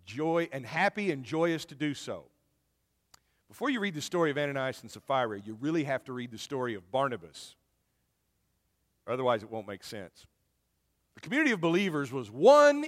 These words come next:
in heart and mind. You see why unity is so important? Not just unity in thought, like in mind, in mind,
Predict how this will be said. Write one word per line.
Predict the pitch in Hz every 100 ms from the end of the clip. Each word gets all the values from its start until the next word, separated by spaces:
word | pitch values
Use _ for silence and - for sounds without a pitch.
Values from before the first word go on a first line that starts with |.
| -
in | 165 147
heart | - 233 247 254 -
and | 185 185
mind. | 180 185 156 101 - _ _ _
You | 160
see | -
why | 202 170
unity | 156 156 165 147 175
is |
so | - 170
important? | 175 - 165 175 180 - _ _ _ _ _ _ _ _ _ _ _ _ _ _ _ _ _ _
Not | 208 254
just | 247 294
unity | 285 285 294 285 269
in | 240
thought, | - 285 233
like | 196
in | 190
mind, | 185 285 226 -
in | 185
mind, | 202 285 220 151 151